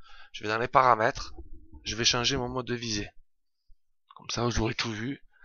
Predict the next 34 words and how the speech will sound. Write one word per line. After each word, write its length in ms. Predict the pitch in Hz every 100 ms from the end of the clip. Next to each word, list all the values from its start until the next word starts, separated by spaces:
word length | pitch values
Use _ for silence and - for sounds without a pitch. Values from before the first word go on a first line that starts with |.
| - -
Vous 60 |
pouvez 120 | - 123
faire 160 | 131
ça 140 | - 127
pareil 260 | 135 131
en 140 | 131 120
histoire 340 | 113 131 135
avec 220 | 123 113
option. 420 | 113 - 120 135 - - - - - - - _ -
Mais 280 | - 95 95
en 80 | 92
mode 180 | 104 107
éditeur, 380 | 107 107 123
ça 80 | 120
va 80 | 120
plus 160 | - 113
vite. 320 | 110 - - _ - - - - -
Donc 160 | 104 113
vous 100 | 120
mettez 220 | 127 139
apparition 560 | 131 131 131 - 135
au 40 | 120
bunker. 560 | 107 107 - 113 139 - - - -
Hein, 260 | 92 107 -
pour 160 | - 101
avoir 160 | 101 107
l'apparition 460 | 110 117 113 127
au 20 |
bunker, 520 | 117 113 107 - 135 127
il 40 |
vous 80 | 104
faut 240 | - 120
le, 160 | 113 110
le, 420 | 101 98 87